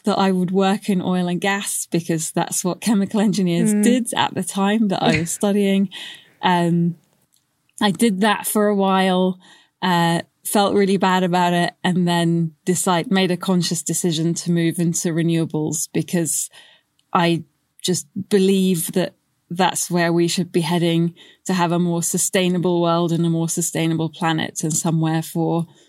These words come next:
Speaker 1: future generations to live.
Speaker 2: I'm gonna ask possibly a stupid question here, but so y-, you are using electricity and water to create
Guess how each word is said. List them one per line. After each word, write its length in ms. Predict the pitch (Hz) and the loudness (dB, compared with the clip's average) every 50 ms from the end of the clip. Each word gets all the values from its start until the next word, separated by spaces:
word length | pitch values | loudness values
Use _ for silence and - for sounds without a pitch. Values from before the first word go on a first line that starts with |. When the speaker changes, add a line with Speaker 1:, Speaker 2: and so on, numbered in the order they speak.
| _ _ | _ _
Speaker 1:
future 340 | - - 202 196 185 - 190 | -4 -2 -2 0 0 0 0
generations 760 | 151 180 180 170 175 170 165 165 165 - - 147 165 160 - - | 0 0 0 2 2 2 2 2 0 0 -2 -4 -4 -4 -4 -4
to 100 | - 165 160 | -4 -4 -2
live. 360 | 160 - 160 160 - - - _ _ _ _ _ _ _ _ - | -2 -2 -2 -4 -6 -10 -14 _ _ _ _ _ _ _ _ 0
Speaker 2:
I'm 140 | 240 240 240 | 0 2 2
gonna 180 | 269 247 269 - | 2 0 2 0
ask 380 | 226 220 220 - - - - | 0 0 -2 -4 -8 -12 -10
possibly 380 | - - 247 226 - 214 190 226 | -4 -4 -4 -2 -2 -2 -2 -2
a 40 | 214 | -2
stupid 320 | - - - - 214 190 - | -2 -2 -2 -2 -2 -2 -2
question 320 | 226 208 - - - 214 | -2 -2 -2 -2 -2 0
here, 140 | 202 214 196 | 0 0 0
but 160 | - 196 190 | 0 -2 -2
so 140 | - - 262 | -2 -2 -2
y-, 260 | - - 233 226 - _ | 0 -2 -4 -6 -4 _
you 420 | 233 233 247 254 254 262 262 254 - | 0 0 2 2 2 2 2 2 2
are 140 | - 240 254 | 2 2 4
using 500 | 233 247 269 294 262 285 302 285 269 - | 4 2 2 2 2 0 0 0 0 0
electricity 640 | - 254 247 233 240 - - 247 - 254 - - 247 | 0 0 0 0 0 -2 -4 -2 -2 -2 0 0 2
and 120 | 226 226 | 2 2
water 320 | 214 226 214 214 - - 196 | 2 0 0 0 -2 -2 -2
to 180 | 185 - 226 | -2 -2 -4
create 760 | 220 - - - 220 220 214 220 214 226 208 220 - - - | -6 -6 -8 -4 -2 2 2 4 4 2 2 -2 -6 -10 -10